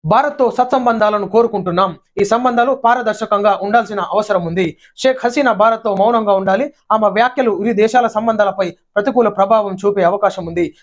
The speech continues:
బంగ్లాదేశ్ తాత్కాలిక ప్రభుత్వ అధినేత, ఆ, యూనస్ వెల్లడి. విద్యార్థులు, ఇతర వర్గాలతో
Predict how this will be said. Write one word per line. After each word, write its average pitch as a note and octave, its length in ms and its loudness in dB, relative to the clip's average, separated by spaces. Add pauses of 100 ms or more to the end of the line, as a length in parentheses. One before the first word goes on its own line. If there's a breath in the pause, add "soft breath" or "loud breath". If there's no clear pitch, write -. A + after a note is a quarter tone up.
(120)
బంగ్లాదేశ్ A#3 480 0
తాత్కాలిక A#3 480 0
ప్రభుత్వ G#3 580 0 (240 soft breath)
అధినేత, G#3 580 0 (260)
ఆ, E3 160 0
యూనస్ A3 480 0
వెల్లడి. F3+ 420 -2 (200)
విద్యార్థులు, A3+ 680 0
ఇతర A#3+ 220 2
వర్గాలతో G#3 720 -2